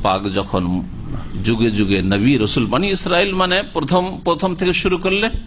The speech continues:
বনি ইসরাইল মানে কি? ইসরায়েলের বংশধর মানে ইয়াকুব আলাইহিস সালামের বংশধর, ইয়াকুব আলাইহিস সালামের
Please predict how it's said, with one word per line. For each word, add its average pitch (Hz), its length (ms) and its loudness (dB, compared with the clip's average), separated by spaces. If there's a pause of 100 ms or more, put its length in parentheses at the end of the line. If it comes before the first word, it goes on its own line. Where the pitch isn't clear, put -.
(220)
বনি 143 140 2
ইসরাইল 165 300 2
মানে 175 180 2
কি? 190 220 0 (1500)
ইসরায়েলের 175 560 4
বংশধর 139 460 0
মানে 143 180 0
ইয়াকুব 143 280 2
আলাইহিস 151 240 4
সালামের 160 320 2 (520)
বংশধর, 139 520 0 (220)
ইয়াকুব 131 260 0
আলাইহিস 139 180 2
সালামের 147 340 2